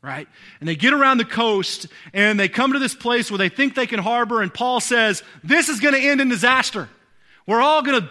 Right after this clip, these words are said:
basically come up across terrible things, and we're gonna lose all our cargo. We need to park the boat." Right?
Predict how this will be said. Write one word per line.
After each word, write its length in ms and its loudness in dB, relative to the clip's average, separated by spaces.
basically 600 0
come 200 0
up 220 -2
across 320 -4
terrible 340 0
things, 340 -2
and 40 -6
we're 120 -4
gonna 100 -2
lose 220 -2
all 140 0
our 100 -2
cargo. 480 -4
We 100 -6
need 80 -2
to 40 -8
park 240 -8
the 80 -18
boat." 160 -16
Right? 160 -12